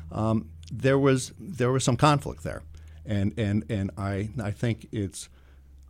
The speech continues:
um, fair to point out that if Belmont stays in the, the Minuteman, um, district, it's making a, um, commitment to sort of make that regional,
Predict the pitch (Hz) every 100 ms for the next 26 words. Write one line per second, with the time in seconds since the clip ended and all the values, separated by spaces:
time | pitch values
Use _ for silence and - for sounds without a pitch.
0 | - 104 104 101 104 - - - - 123
1 | 117 110 - 117 131 123 104 87 87 104
2 | 104 98 95 - 98 92 85 110 107 101
3 | 78 _ _ _ _ _ _ _ - 107
4 | 110 - _ 113 110 92 98 107 107 98
5 | 82 87 139 - 95 107 85 - 101 -
6 | 95 92 90 85 - 101 107 98 92 -
7 | 101 113 90 104 98 - 92 90 98 95
8 | 104 82